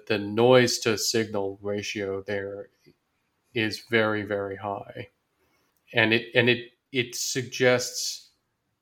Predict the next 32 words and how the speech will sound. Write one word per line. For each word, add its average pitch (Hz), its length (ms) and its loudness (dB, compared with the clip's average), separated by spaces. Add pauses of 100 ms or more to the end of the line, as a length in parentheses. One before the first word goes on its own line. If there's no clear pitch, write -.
(460)
I 120 100 2
think 131 200 -2
on 117 120 0
the 104 80 -2
one 120 260 2
hand, 127 640 -2
I 117 60 4
think 117 180 -2
it, 110 120 -4 (360)
it - 360 -8
reflects 113 480 2
the 120 80 -2
fact 107 300 2
that 107 100 -8
the 104 60 -6
Russians 107 400 -4
have 101 120 -14
not 104 320 0
been 107 120 -4
able 107 240 -2
to 98 560 -6
create 101 520 -4
a 101 60 -8
security 110 500 -2
environment 98 640 -6 (1000)
in, 101 540 4 (240)
uh, 98 300 -2
Kherson, 98 840 -4 (120)
uh, 101 180 -2
occupied 101 480 -2
Zaporizhia, 98 800 -6 (300)
um, 95 560 -4